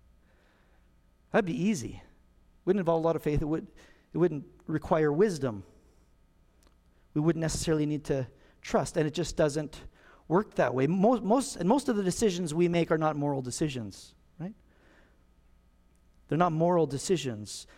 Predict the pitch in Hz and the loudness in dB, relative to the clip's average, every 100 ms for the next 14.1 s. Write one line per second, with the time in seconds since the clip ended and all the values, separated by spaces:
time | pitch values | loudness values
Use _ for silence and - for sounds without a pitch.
0 | _ - 156 160 147 175 156 175 151 190 | _ 0 2 2 0 -2 2 2 4 2
1 | 180 247 208 180 196 185 196 190 190 - | 4 2 2 2 2 4 4 4 2 2
2 | - 165 - 170 180 170 180 180 185 143 | 0 0 0 0 2 4 2 0 -4 -4
3 | 165 185 175 151 - - 160 143 127 143 | 2 2 2 0 0 -2 -6 -4 -4 2
4 | 160 185 147 135 131 - - 175 170 - | 4 4 0 -2 -2 -4 -2 0 0 -2
5 | - - - - _ - 139 - - 180 | -20 -20 -20 -20 _ -6 -6 -6 -2 2
6 | 170 151 127 120 117 156 170 165 147 127 | 4 4 0 -4 -2 2 4 4 4 2
7 | - - - _ _ _ _ _ _ _ | -2 -20 -20 _ _ _ _ _ _ _
8 | _ _ _ _ _ _ _ _ _ _ | _ _ _ _ _ _ _ _ _ _
9 | - 160 175 170 143 123 143 156 160 156 | -2 4 4 4 0 0 2 2 2 2
10 | 139 160 151 117 104 - - - _ _ | 2 4 2 0 -6 -16 -18 -20 _ _
11 | _ _ _ - - - _ _ - 160 | _ _ _ -20 -20 -20 _ _ 0 2
12 | 151 160 165 185 147 - 147 135 127 123 | 4 2 0 0 0 0 0 0 0 -2
13 | 143 127 131 147 151 156 165 160 147 143 | -6 0 2 2 2 2 2 2 2 2